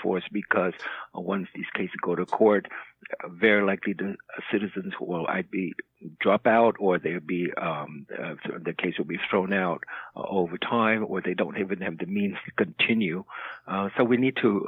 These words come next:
look at these issues from a more broader criminal justice,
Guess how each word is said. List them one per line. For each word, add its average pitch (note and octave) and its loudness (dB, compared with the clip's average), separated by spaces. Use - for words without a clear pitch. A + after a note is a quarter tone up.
look A2 4
at - -2
these G2 -4
issues G2 2
from F2 -2
a E2 -4
more F2+ -4
broader F#2 4
criminal F#2 -2
justice, - -4